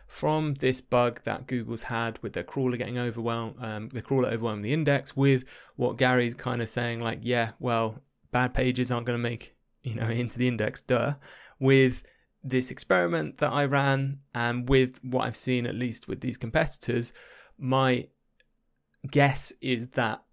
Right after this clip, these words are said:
Google is getting a little bit stricter in the type of pages that it wants in its index. Um,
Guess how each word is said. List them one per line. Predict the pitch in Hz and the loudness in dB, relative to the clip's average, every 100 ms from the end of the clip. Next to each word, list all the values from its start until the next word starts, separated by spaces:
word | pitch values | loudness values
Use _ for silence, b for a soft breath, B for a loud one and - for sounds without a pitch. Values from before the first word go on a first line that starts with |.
| _ 127 | _ -2
Google | 131 120 127 123 | 0 2 2 0
is | 120 | 0
getting | - 120 117 | 0 0 0
a | 117 | 2
little | 127 127 131 127 | 4 4 0 0
bit | 131 - | 0 -2
stricter | - 127 - - 117 - - | -4 -4 -4 -2 -2 -2 -6
in | - 117 | -6 -4
the | 117 | -6
type | - - 127 120 - 123 | -6 -2 -2 -2 -6 -12
of | - | -6
pages | - 113 113 117 107 | 0 0 0 -4 -2
that | 117 117 | 0 0
it | 120 | -2
wants | 117 113 - - | -4 -4 -4 -8
in | 113 | -8
its | - 127 | -6 -4
index. | 117 110 107 - - - B B B | -4 -4 -6 -6 -10 -10 B B B
Um, | - 110 107 - | -2 -2 -2 -6